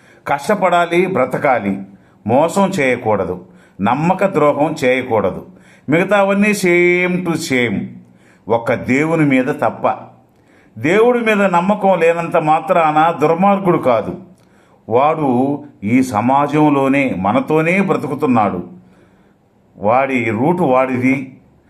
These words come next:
వాడి ఉద్దేశం వాడిది. దేవుడి మీద భక్తి ఉన్నవాడు కష్టపడకుండా కుబేరుడు కాలేడు.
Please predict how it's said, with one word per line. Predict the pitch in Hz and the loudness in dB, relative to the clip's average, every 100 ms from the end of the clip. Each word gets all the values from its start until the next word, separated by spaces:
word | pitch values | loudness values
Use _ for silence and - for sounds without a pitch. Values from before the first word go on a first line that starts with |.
| _ - | _ -4
వాడి | 110 123 131 | 0 0 0
ఉద్దేశం | 107 101 143 151 151 143 107 | -4 -2 0 0 0 0 2
వాడిది. | 104 101 95 98 - - _ _ _ 98 | 0 0 -2 -4 -6 -18 _ _ _ -4
దేవుడి | 120 160 185 175 | 0 2 2 2
మీద | 151 143 147 139 117 127 139 - - - | 2 2 2 2 2 0 -4 -12 -20 -8
భక్తి | 98 143 - 175 | -4 -4 0 2
ఉన్నవాడు | 160 147 139 135 135 | 2 2 2 2 0
కష్టపడకుండా | 131 131 - 131 147 139 135 131 139 | -2 -4 -2 0 0 0 2 2 0
కుబేరుడు | 131 131 147 135 131 | -2 0 0 0 -2
కాలేడు. | 143 131 120 113 98 90 | 0 0 0 -2 -4 -6